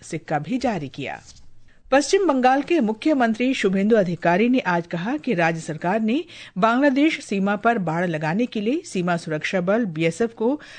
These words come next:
जमीन हस्तांतरित करने का निर्णय लिया है। राज्य में नई सरकार गठित होने के बाद आज मंत्रिमंडल की पहली बैठक में यह निर्णय लिया गया। उन्होंने आरोप लगाया कि तृणमूल कांग्रेस की पिछली सरकार ने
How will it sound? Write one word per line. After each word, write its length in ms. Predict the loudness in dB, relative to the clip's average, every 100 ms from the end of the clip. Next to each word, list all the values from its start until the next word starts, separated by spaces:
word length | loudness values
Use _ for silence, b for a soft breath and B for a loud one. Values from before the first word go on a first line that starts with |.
| B
जमीन 380 | 0 4 2 2
हस्तांतरित 680 | -2 -2 -2 0 0 -2
करने 280 | -2 -4 -4
का 180 | -4 -2
निर्णय 300 | -2 -2 -2
लिया 220 | 0 0
है। 240 | -2 -6 -12 B B B B B
राज्य 320 | 4 4 4
में 160 | 4 4
नई 260 | 4 4
सरकार 420 | 2 0 0 0 2
गठित 360 | 0 -2 -2
होने 200 | -2 -4
के 120 | -2
बाद 360 | -2 0 -2 -4 -2
आज 280 | -2 -2
मंत्रिमंडल 580 | -4 -4 -4 -2 0 -2
की 220 | 0 -4
पहली 360 | -2 -2 -2 -2
बैठक 340 | -4 -4 -4 -4
में 100 | -4
यह 160 | -2 -2
निर्णय 340 | -2 -2 -2
लिया 260 | 0 0 -2
गया। 220 | -8 -10 -12 b b b b
उन्होंने 280 | 0 0 0
आरोप 340 | -2 2 2 2
लगाया 360 | 2 4 4
कि 160 | 2 -4
तृणमूल 360 | -2 -2 0
कांग्रेस 400 | -2 -4 -4 -6
की 200 | -6 -8
पिछली 340 | -4 -6 -4 -6
सरकार 420 | -6 -4 -2 0
ने 220 | 0 -2